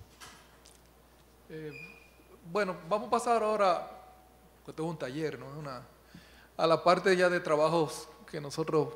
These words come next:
hem-, hemos hecho y del cine dominicano. Eh,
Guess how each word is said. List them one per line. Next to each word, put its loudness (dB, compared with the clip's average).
hem-, -8
hemos -8
hecho -4
y -2
del -4
cine 2
dominicano. -6
Eh, 0